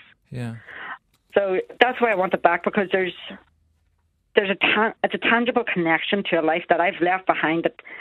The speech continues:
Speaker 2: they will never be exposed to.
Speaker 1: Can I say, it must have taken tremendous courage for your mother in that environment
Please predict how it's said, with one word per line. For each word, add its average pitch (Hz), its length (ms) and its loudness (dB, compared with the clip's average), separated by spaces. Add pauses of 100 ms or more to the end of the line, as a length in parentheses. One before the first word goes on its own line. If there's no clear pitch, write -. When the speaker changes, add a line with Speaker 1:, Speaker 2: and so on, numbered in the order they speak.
(320)
Speaker 2:
they 196 120 2
will 196 160 2
never 170 280 2
be 160 120 0
exposed 170 560 -2
to. 226 180 2 (1200)
Speaker 1:
Can - 140 -20
I 135 60 -8
say, - 280 -4
it - 120 -4
must - 180 -6
have - 80 -12
taken 110 480 -4 (220)
tremendous - 1160 -4 (420)
courage 92 680 0
for - 140 -12
your 107 180 -2
mother 95 280 0
in 85 100 -2
that 90 160 0
environment 82 720 -2